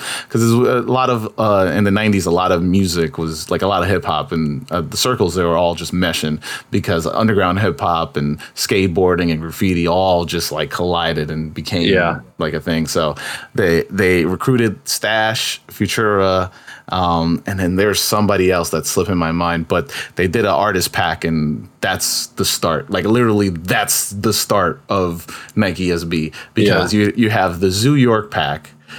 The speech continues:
Speaker 2: Uh-huh.
Speaker 1: Um, then you have Futura has his own colorway. You have
Speaker 2: Yeah.
Speaker 1: Stash has his, has his little thingies with, like, the ninety-fives and stuff like that. And it's just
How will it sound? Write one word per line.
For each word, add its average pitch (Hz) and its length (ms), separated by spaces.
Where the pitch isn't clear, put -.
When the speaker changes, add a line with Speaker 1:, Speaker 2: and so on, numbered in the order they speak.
Speaker 2:
Uh-huh. 95 340
Speaker 1:
Um, 80 260
then 101 180
you 101 80
have 101 160
Futura 110 420
has 95 160
his 87 120
own 85 120
colorway. 80 560
You 98 100
have 95 80
Speaker 2:
Yeah. 85 120
Speaker 1:
Stash 95 300
has 87 220
his, 82 260
has 87 200
his 85 180
little 87 400
thingies 85 340
with, 82 340
like, 82 360
the 85 80
ninety-fives 87 640
and 85 100
stuff 85 220
like 85 160
that. 87 300
And 67 120
it's 78 120
just - 340